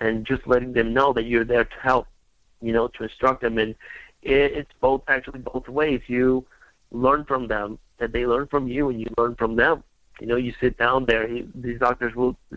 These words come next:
start explaining, "Oh, so this patient has this," and he would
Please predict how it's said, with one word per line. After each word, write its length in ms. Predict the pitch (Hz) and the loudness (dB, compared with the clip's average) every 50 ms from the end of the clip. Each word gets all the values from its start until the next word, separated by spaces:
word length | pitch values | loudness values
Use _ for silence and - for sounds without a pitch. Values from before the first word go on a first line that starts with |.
| - - | -16 -8
start 300 | - - 127 135 135 127 | -2 0 0 2 2 -2
explaining, 600 | 123 - _ _ - 135 131 131 131 127 120 117 | -4 -6 _ _ -2 0 2 2 2 0 0 0
"Oh, 220 | 117 117 107 - - - | -2 -2 -2 -6 -4 0
so 160 | 117 117 117 - 117 - - | 0 0 0 -2 -10 -10 -2
this 140 | - 135 - - | -2 -2 -2 -2
patient 300 | - 147 135 - 131 127 | -6 -6 -6 -4 -2 0
has 160 | 127 117 110 - - | 0 0 0 2 0
this," 260 | 139 - 165 143 - - _ _ _ _ - - - - - - - - | 0 2 2 -2 -4 -8 _ _ _ _ -20 -20 -20 -20 -20 -14 -6 -4
and 120 | 127 127 | -2 -2
he 200 | 120 131 147 151 | 2 4 4 6
would 220 | 143 143 143 - | 6 6 4 2